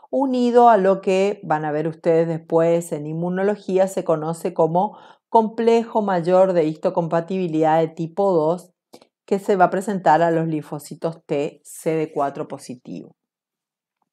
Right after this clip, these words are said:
Todo esto parece chino lo que les estoy diciendo, pero ahora cuando veamos linfocitos van a entender un poco más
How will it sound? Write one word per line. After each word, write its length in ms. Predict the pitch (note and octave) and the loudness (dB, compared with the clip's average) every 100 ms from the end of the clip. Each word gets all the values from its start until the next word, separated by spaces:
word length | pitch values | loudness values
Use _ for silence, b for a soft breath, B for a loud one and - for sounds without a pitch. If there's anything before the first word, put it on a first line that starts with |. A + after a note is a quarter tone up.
| _ - b b _ | _ -20 b b _
Todo 240 | G#3 G#3 | 2 2
esto 220 | G3 F#3+ E3+ | 2 0 -2
parece 360 | D3+ E3+ E3+ | -2 -2 -6
chino 360 | E3+ F#3 F3+ D#3 | -4 -2 -2 -2
lo 100 | C#3+ | -4
que 80 | C#3 | -6
les 160 | C#3 | -10
estoy 320 | _ _ D3 | _ _ -8
diciendo, 500 | D3+ F3+ G3 F3+ F#3 F#3 | -6 -6 -4 -2 -4 -2
pero 180 | D#3 | 0
ahora 300 | C#3 D3+ E3 | 2 2 0
cuando 200 | D#3+ D3+ | -2 -4
veamos 320 | C#3 D3+ E3+ F3 | -6 -4 -4 -4
linfocitos 640 | E3+ F3 E3+ E3 E3 F3+ | -4 -6 -8 -8 -4 -4
van 160 | D#3 D3+ | -4 -6
a 40 | |
entender 420 | E3 D#3+ C#3+ D3 | -8 -8 -8 -8
un 80 | D#3+ | -6
poco 240 | D#3+ D3+ E3 | -8 -8 -6
más 300 | C#3+ E3+ | -6 -8